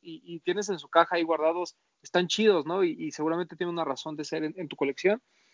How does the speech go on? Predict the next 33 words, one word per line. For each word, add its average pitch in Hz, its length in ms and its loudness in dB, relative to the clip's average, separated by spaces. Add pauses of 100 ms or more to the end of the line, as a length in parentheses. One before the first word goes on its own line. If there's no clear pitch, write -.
(220)
pero 165 160 10
al 151 80 8
final, 165 580 2
pues, 156 160 -8
nada 165 220 4
es, 185 120 0
na-, 175 280 -8
nada 175 420 2
es 170 100 -2
como 170 380 -4
aquel 151 260 -6
que 160 100 -6
usas 160 260 -6
diario, 147 340 -2
¿no? 170 160 -12
O, 147 220 -6 (280)
o - 100 -20
es 156 220 -10
con 180 200 0
el 147 120 2
que 143 300 2 (380)
incluso, 160 460 8
este, 147 340 4
puedes 170 200 4
contar 170 440 4
cualquier, 156 400 -2
este, 139 320 -10
cosa, 143 280 -6
¿no? 156 140 -4
O 160 40 -4
sea, 151 160 2
yo 151 140 0
les, 160 140 -2